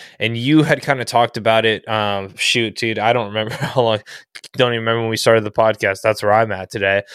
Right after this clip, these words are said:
Um, but <laughs> you, you had mentioned how the international draft and the process is, is definitely a little flawed where,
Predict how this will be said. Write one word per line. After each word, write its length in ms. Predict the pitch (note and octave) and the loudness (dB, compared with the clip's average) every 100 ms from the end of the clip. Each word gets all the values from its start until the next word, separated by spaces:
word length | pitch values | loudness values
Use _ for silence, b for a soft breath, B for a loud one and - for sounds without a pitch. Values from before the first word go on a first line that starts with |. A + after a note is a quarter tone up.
| B B | B B
Um, 500 | - B2+ A#2+ A2 A2+ | 0 2 2 0 -4
but 340 | A2+ B2+ - - | 0 2 2 2
<laughs> 240 | F3 A#2+ | 2 0
you, 200 | B2 B2+ - E3 | -6 -6 -2 2
you 220 | F3 D#3+ | 6 6
had 120 | C#3 | 4
mentioned 380 | A#2+ B2+ B2 A2+ | 2 0 -2 0
how 480 | A#2 A2 G#2+ G#2 G2 _ _ _ _ _ | 0 2 4 2 -2 _ _ _ _ _
the 320 | A#2+ A#2+ A2 G#2+ | 0 2 2 0
international 580 | B2+ C3 B2 B2 - A2+ | 0 2 2 0 0 -4
draft 520 | F#2+ G#2+ A2 G2+ - | -2 0 2 2 -2
and 120 | A2 | -8
the 60 | G#2+ | -8
process 760 | - - B2 B2 - G#2+ G2+ G#2+ | -10 0 4 4 4 0 0 -4
is, 240 | G#2 F#2+ | -8 -8
is 200 | G#2+ G#2 | -10 -6
definitely 520 | G2+ G2+ - A#2+ A#2+ | -2 -2 -2 -6 -2
a 80 | A#2 | -2
little 220 | G#2+ G#2+ | -2 -4
flawed 540 | F#2+ - G#2 G2+ G2+ F#2+ | -6 -6 0 2 2 0
where, 400 | F#2+ G2+ G2 | 0 2 0